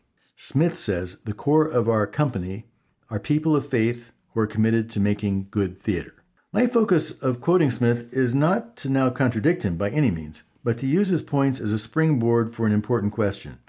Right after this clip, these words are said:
In this passage, Smith says that he's not sure what a Christian theater would be, and then he quotes C S Lewis to further his point.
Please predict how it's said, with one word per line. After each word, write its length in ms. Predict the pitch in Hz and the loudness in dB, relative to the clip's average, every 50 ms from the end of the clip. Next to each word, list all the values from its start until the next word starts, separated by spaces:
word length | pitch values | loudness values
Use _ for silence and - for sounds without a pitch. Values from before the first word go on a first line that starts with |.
| _ _ _ _ _ _ _ _ _ _ _ _ - | _ _ _ _ _ _ _ _ _ _ _ _ 0
In 100 | 131 139 | 2 2
this 240 | 147 143 - - | 4 4 2 2
passage, 600 | - - - 170 175 185 165 - 104 92 95 - | 0 -2 -2 0 2 2 2 2 0 0 0 0
Smith 300 | - - - 147 156 156 | 0 2 2 0 0 0
says 360 | - - 139 131 131 131 117 120 | 0 0 2 2 2 2 2 2
that 100 | 113 101 | 2 0
he's 160 | 110 101 101 | 0 0 2
not 220 | 127 135 139 - | 0 0 0 -2
sure 320 | - - - 143 139 131 127 | -4 -2 0 2 2 2 2
what 180 | 127 123 117 | 0 0 0
a 80 | 113 110 | 0 0
Christian 560 | 110 - - 190 196 180 - - 120 107 101 | -2 -2 0 0 0 2 0 0 0 0 0
theater 420 | - 117 107 104 104 104 104 104 - - | 2 2 2 4 4 4 2 0 0 -2
would 180 | 107 104 95 | -4 -4 -2
be, 360 | 98 117 95 87 90 95 90 | 0 -2 0 0 -2 -4 -6
and 140 | - 98 98 | -4 -2 0
then 100 | 113 120 | 0 2
he 80 | 120 110 | 0 0
quotes 400 | 113 - 113 98 98 - - - _ | 0 0 -2 0 0 -2 -6 -6 _
C 220 | - - - 117 | -4 -2 0 0
S 160 | 101 98 - - | 0 0 0 0
Lewis 300 | 127 120 104 98 92 - | 2 2 2 0 0 -4
to 100 | - - | -6 -8
further 340 | - - 117 104 92 95 85 | -4 -2 -2 -2 0 -2 -4
his 140 | 87 87 - | -6 -8 -8
point. 320 | - - 127 107 80 80 | -6 -4 -4 -4 -4 -6